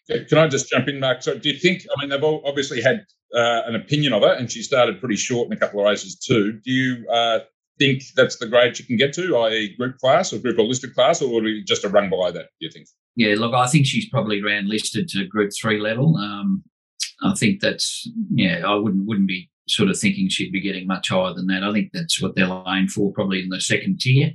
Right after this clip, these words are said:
Speaker 1: Yep.
Speaker 2: But look, she's had a few runs there where she was, oh, it's on the end of a pretty ordinary ride there at Randwick one day, I might remember, um,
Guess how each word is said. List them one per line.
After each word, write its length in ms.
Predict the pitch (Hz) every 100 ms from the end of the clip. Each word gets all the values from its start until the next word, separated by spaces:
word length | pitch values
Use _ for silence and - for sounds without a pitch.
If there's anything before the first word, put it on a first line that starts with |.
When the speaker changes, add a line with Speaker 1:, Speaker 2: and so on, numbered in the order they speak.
| - -
Speaker 1:
Yep. 100 | - - - _ _
Speaker 2:
But 280 | 139 127 131
look, 160 | 135 139
she's 220 | 165 -
had 120 | 156
a 60 | 117
few 220 | 127 117
runs 280 | 113 113 107
there 180 | 110 107
where 100 | 101
she 200 | - 98
was, 460 | 98 95 - - - _ _ _ _ _ _ _ _ _ _ - -
oh, 320 | 101 95 92
it's 100 | 92
on 120 | 101
the 160 | 98 101
end 120 | 98
of 60 | 95
a 100 | 85
pretty 220 | 107 98
ordinary 320 | 98 95 95
ride 260 | 101 101 98
there 160 | 101
at 120 | 95 98
Randwick 360 | 104 104 98
one 280 | 98 98 98
day, 80 | 98
I 140 | 95
might 240 | 98 104 -
remember, 520 | 104 107 110 104 107
um, 520 | 107 104 104 104 98